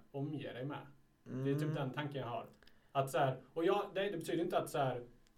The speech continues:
Speaker 1: om du frågar hur är läget och min katt precis dog, att jag genast ska börja liksom gå in i det och verkligen så här, "Min katt dog precis." Men mer typ så här, ändå säga så här, "Ja, men det, det är inte bara bra, men vi,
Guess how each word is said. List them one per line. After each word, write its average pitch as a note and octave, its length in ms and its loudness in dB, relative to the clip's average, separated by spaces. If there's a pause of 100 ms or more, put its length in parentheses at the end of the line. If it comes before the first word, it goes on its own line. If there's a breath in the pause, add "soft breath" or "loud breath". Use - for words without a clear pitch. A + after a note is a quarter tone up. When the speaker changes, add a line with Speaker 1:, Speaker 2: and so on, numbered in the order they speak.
(120)
Speaker 1:
om D3 160 -2
du C#3 120 2
frågar C3+ 220 2
hur C3 100 4
är C3 40 4
läget C3 460 -2
och - 220 -12
min C3 160 0
katt - 280 -2
precis C3+ 280 0
dog, A2+ 240 -4
att - 80 -8
jag A#2+ 180 -4
genast A#2 320 -6
ska B2 140 -10
börja G#2+ 260 -6 (220)
liksom A2 460 -12 (540)
gå C#3 240 0
in B2+ 160 0
i C3 80 -2
det A#2 60 -2
och A#2+ 60 -4
verkligen A#2+ 160 -4
så C#3 60 -2
här, D3 80 -2
"Min D#3 160 -4
katt D#3 220 -2
dog D3+ 160 -4
precis." - 360 -6
Men D#3 260 0
mer E3+ 120 0
typ - 240 -2
så D#3 80 -6
här, B2+ 280 -2 (1120)
ändå E3 160 -2
säga D#3 360 2
så - 80 -6
här, C#3+ 80 -2
"Ja, D#3+ 80 0
men E3+ 100 -4
det, D#3 140 -2
det C#3 300 -2
är - 20 0
inte B2+ 180 -4
bara A2 240 -2
bra, G#2 280 -8
men A#2+ 280 -6
vi, B2 200 -10